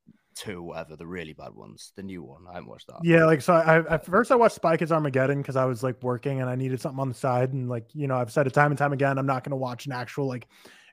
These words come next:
Speaker 2: good movie when I'm working, so threw on Spy Kids Armageddon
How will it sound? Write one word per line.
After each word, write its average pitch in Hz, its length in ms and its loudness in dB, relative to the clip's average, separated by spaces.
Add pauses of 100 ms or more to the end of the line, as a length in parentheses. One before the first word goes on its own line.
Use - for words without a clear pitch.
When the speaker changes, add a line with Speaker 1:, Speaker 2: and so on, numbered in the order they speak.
Speaker 2:
good 165 280 8
movie 143 460 6
when 131 140 2
I'm 131 140 -2
working, 123 460 -2
so 123 300 -2 (500)
threw 175 180 4
on 160 100 6
Spy 156 240 2
Kids 147 160 -2
Armageddon 135 640 -2